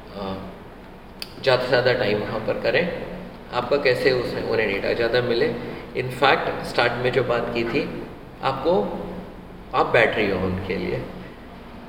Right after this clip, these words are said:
राइट? उनको कोई फ़र्क नहीं पड़ता, चाहे आपकी ज़िंदगी बर्बाद हो जाए, तो डिप्रेशन हो जाए। तो अगर आप प्रोक्रेस्टिनेट ज़्यादा करते हो, काम नहीं करते, तो आपका एक रियल वर्ल्ड से नाता छूट जाता है।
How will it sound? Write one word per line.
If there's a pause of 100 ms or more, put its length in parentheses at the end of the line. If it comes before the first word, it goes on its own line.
(380)
राइट?
उनको
कोई
फ़र्क
नहीं
पड़ता,
चाहे
आपकी
ज़िंदगी
बर्बाद
हो
जाए,
तो
डिप्रेशन
हो
जाए। (520)
तो
अगर
आप
प्रोक्रेस्टिनेट
ज़्यादा
करते
हो,
काम
नहीं
करते, (420)
तो
आपका
एक
रियल
वर्ल्ड
से
नाता
छूट
जाता
है।